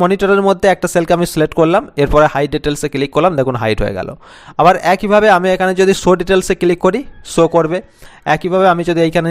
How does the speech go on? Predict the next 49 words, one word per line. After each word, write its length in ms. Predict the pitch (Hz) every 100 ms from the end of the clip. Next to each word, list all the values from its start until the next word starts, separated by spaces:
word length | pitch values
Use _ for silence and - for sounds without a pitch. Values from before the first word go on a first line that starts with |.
| 165
নিয়ে 140 | 165 160
আসি 140 | 165 165
শো 80 | 156 151
ডিটেলসে 340 | 151 151 160 151
ক্লিক 180 | 151 -
করি, 160 | 156 165 - - - - 131
এই 40 | -
প্লাসের 360 | 139 135 143 135
এখানে 220 | 139 143 165 -
শো 100 | - 135
ডিটেলসে 340 | 135 139 131 143
ক্লিক 180 | 135 -
করলে 160 | 139 143 139
কিন্তু 140 | 127 -
শো 60 | 120 -
করবে, 220 | 101 - - -
ঠিক 120 | 208
আছে? 140 | 226 302 - - - -
তো 60 | - 180
এইভাবে 240 | 180 196 190
কিন্তু 160 | 196 196 190
এগুলোকে 240 | 165 165 165
আবার 120 | 180 -
শো 80 | 147
করাতে 220 | 151 147 151
পারেন, 160 | 170 214
আবার 120 | 160 147
হাইড 140 | 143 143
ডিটেলসে 300 | 175 143 151
ক্লিক 140 | 139 135
করলে 120 | 143 139
হাইড 140 | 127 131
করাতে 200 | 143 143 147
পারেন, 160 | 175 196
বা 40 | 165
এই 40 | 151 127
মাইনাস 280 | 135 151 -
চিহ্নয় 220 | 143 135 135
ক্লিক 180 | 127 131
করলে 140 | 139 139
এটা 100 | 135 117
হাইড 160 | 120 143
হয়ে 100 | 143
যাবে, 100 | 156 170
আবার 120 | 139
প্লাস 160 | 127 117 -
চিহ্নয় 220 | 123 131
ক্লিক 180 | - 123 -
করলে 160 | 131